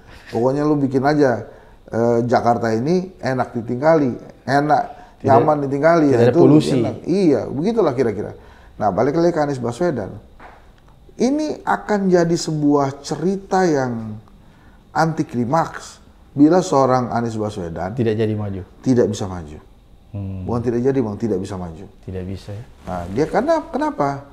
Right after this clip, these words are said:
Speaker 1: Satu, dia bukan anggota partai politik. Jadi memang tergantung dari partai politik yang lain.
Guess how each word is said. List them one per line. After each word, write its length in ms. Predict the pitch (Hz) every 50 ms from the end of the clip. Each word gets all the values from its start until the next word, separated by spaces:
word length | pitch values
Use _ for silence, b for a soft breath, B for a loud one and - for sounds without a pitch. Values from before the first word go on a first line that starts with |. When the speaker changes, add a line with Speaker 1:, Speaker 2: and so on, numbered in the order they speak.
| - - -
Speaker 1:
Satu, 420 | - - 113 107 107 - 220 226
dia 220 | 180 151 175 226 226
bukan 480 | 185 165 - 151 139 135 131 117 - - - - - -
anggota 320 | - 117 120 120 120 117
partai 260 | 101 107 104 - - 98
politik. 460 | 87 87 85 85 - - 147 135 - - b b b b b b b b -
Jadi 180 | - 104 143
memang 280 | 175 180 185 190 190 175
tergantung 480 | 175 156 165 185 185 185 190 202 196 196
dari 240 | 202 202 214 214
partai 240 | 208 202 202 190 202
politik 320 | 196 208 208 214 220 220 220
yang 160 | 220 233 254
lain. 280 | 233 226 226 202 185